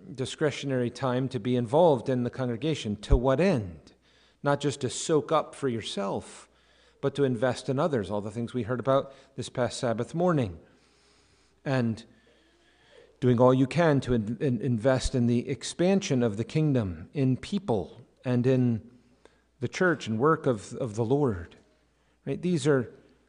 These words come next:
the beginnings of, of what we're talking about. How can I use the gifts God's given me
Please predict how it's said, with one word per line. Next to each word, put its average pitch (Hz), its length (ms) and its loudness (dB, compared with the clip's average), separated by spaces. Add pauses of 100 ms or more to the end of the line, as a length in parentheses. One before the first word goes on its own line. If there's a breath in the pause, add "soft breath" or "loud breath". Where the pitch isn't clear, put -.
(440 soft breath)
the 127 140 -2
beginnings 127 960 0
of, 117 600 -4
of 127 160 -6
what 139 140 0
we're 127 140 -2
talking 127 440 -4
about. 98 360 -8 (720 soft breath)
How 165 260 2
can 165 220 -2
I 147 80 2
use 135 460 2
the 127 100 -2
gifts 151 340 -2
God's 120 320 0
given 113 320 -4
me 113 320 -6